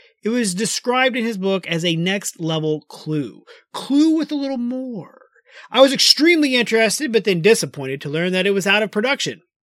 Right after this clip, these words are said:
I then went out to look for a used copy, as I usually do, and prices fluctuated anywhere from thirty to sixty dollars.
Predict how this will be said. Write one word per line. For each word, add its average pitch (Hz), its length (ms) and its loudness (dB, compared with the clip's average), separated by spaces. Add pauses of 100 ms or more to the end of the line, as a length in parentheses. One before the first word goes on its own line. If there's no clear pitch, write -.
(680)
I 202 140 4
then 285 320 0
went 220 220 0
out 185 220 -2
to 180 80 -6
look 139 200 -6
for 127 260 -10
a 131 60 -6
used 110 260 -12
copy, 113 380 -10
as 113 220 -10
I 131 80 -10
usually 117 420 -10
do, 165 320 4 (300)
and 262 200 0
prices 269 380 0
fluctuated 254 580 0
anywhere 262 300 0
from 233 160 -6
thirty 277 380 -2
to 277 100 -2
sixty 294 480 -4
dollars. 247 720 -2